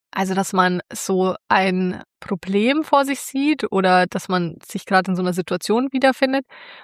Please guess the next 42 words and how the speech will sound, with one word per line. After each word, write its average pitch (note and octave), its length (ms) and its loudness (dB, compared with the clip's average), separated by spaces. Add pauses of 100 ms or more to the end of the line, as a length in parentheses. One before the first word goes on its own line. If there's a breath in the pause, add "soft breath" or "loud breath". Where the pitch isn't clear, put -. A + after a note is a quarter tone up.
(120)
und G#3+ 180 4
man F#3+ 220 4
checkt - 300 0
irgendwie F#3+ 240 2
gar F3+ 180 4
nicht, F#3+ 200 -4
wie F#3+ 140 0
schnell F#3 260 0
sich F#3 140 -2
die G3 100 -2
Situation F#3 500 -2
aber F3 160 0
auch F3 80 -4
ändern G3 280 2
kann - 240 -2
oder F3 280 2
wie F#3 340 2 (200)
temporär F#3 480 2
vielleicht F3 360 0
dieses F3+ 220 -6
Problem F3+ 500 2
ist - 220 -8
oder D#3+ 200 -6
so. D#3+ 180 -6 (160)
Und G3+ 260 0 (140)
ich - 80 -10
fand G#3+ 180 0
es G#3 100 -6
jetzt G#3 140 -2
so G3 60 -4
krass, G3+ 440 0 (140)
ich - 140 -2
hab G#3+ 160 0
eh A3+ 180 4
immer G3 220 4
das F#3 160 -4
Gefühl, - 220 -6
die G#3+ 100 -2
Zeit G3+ 300 2
verfliegt - 500 -6
so B3+ 140 -6
schnell. B3 380 0